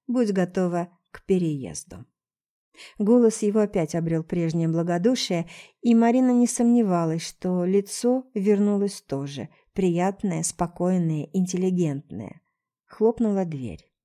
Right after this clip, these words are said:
Марина так и сидела на полу, глядя перед собой пустым, остановившимся взглядом, пытаясь осмыслить произошедшее – отойдя от шока. Потому что это надо сделать, надо что-то решить,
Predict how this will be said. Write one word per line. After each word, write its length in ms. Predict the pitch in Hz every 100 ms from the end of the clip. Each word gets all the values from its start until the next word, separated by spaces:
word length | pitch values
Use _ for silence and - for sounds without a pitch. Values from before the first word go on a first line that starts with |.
| -
Марина 440 | 233 247 262 240
так 260 | 240 226 226
и 40 |
сидела 520 | - 226 208 208 185
на 140 | 185 190
полу, 400 | - 202 247 262
глядя 440 | 208 214 220 202
перед 280 | 202 196 185
собой 400 | - 202 220 262
пустым, 680 | 262 196 - - 277 285 277 _ _ _ _
остановившимся 1080 | 240 - 220 226 220 247 - 226 214 226
взглядом, 640 | 220 208 202 190 180 170 165
пытаясь 580 | 185 180 233 214 196 -
осмыслить 640 | 196 - 214 220 - 196 196
произошедшее – 920 | 202 190 202 196 156 151 - - 151 _ _ _ _ -
отойдя 500 | 185 180 175 185 180
от 260 | 180 180
шока. 560 | - - 120 - - - _ _ _ _ _ _
Потому 300 | - 180 202
что 320 | 202 - 196 - _
это 320 | 196 190 190
надо 320 | 202 180 151 151
сделать, 440 | 151 156 143 151
надо 260 | 180 180 190
что-то 340 | 185 180 190
решить, 500 | 190 196 - 147 -